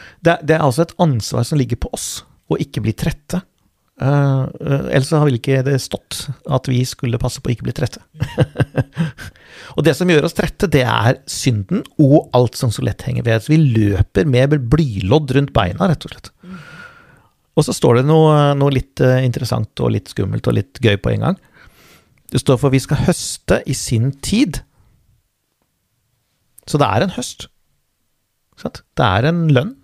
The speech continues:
Speaker 1: Det er, eh, noe vi, vi får igjen for at vi løper. Så sant vi ikke går trett.
Speaker 2: Nei, så sant vi ikke går trett.
Speaker 1: Ja.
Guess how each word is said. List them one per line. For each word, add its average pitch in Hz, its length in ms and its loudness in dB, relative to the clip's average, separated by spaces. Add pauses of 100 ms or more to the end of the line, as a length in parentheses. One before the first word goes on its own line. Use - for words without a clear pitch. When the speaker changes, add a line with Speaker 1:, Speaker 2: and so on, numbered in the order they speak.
(120)
Speaker 1:
Det 135 140 -4
er, 123 240 0
eh, 190 120 2
noe 165 160 0
vi, 160 160 -2 (140)
vi 151 160 -2
får 147 380 -2
igjen 202 240 0
for 156 180 -2
at 151 100 -4
vi 160 60 2
løper. - 320 0 (680)
Så - 240 -6
sant - 640 -4
vi - 120 -4
ikke - 240 -6
går - 200 0
trett. - 380 -10 (1400)
Speaker 2:
Nei, - 180 -20 (320)
så - 220 -20
sant - 520 -10
vi 156 120 -10
ikke 151 240 -18
går 160 180 -16
trett. - 240 -10
Speaker 1:
Ja. - 100 -8